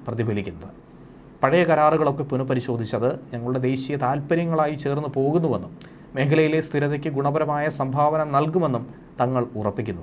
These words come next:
നേരത്തെ സൈന്യത്തെ പിൻവലിച്ചത് മാത്രമല്ല, ലക്ഷദ്വീപ് ടൂറിസം പ്രോത്സാഹിപ്പിച്ചുകൊണ്ടുള്ള സമൂഹ മാധ്യമ പോസ്റ്റുമായി ബന്ധപ്പെട്ട് പ്രധാനമന്ത്രി നരേന്ദ്രമോദിയെക്കുറിച്ച് അധിക്ഷേപ പരാമർശം മലദ്വീപിലെ ചില മന്ത്രിമാർ നടത്തിയിരുന്നു.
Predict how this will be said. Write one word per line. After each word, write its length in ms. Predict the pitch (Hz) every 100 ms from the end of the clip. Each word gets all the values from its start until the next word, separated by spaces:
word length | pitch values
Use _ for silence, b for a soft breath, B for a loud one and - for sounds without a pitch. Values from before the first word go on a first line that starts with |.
| 78 - 156
നേരത്തെ 240 | 185 220
സൈന്യത്തെ 440 | 202 175 196 202
പിൻവലിച്ചത് 560 | 202 185 175 190 190 185
മാത്രമല്ല, 500 | 165 156 156 131 123
ലക്ഷദ്വീപ് 540 | 127 127 165 165 165
ടൂറിസം 380 | 147 147 147 160
പ്രോത്സാഹിപ്പിച്ചുകൊണ്ടുള്ള 1000 | 143 151 165 160 180 175 170 165 147 143
സമൂഹ 340 | 143 139 143 151
മാധ്യമ 440 | 143 135 139 139
പോസ്റ്റുമായി 580 | 131 131 131 139 135 135
ബന്ധപ്പെട്ട് 540 | 123 117 127 123 107
പ്രധാനമന്ത്രി 640 | 139 117 117 135 131 131 139
നരേന്ദ്രമോദിയെക്കുറിച്ച് 1080 | 127 139 165 175 165 160 147 143 131 127
അധിക്ഷേപ 640 | 123 - 127 139 - 147 147
പരാമർശം 600 | 123 120 131 127 131 127
മലദ്വീപിലെ 460 | 120 127 131 131
ചില 160 | 127 127
മന്ത്രിമാർ 480 | 135 147 170 156 135
നടത്തിയിരുന്നു. 500 | 101 98 85 78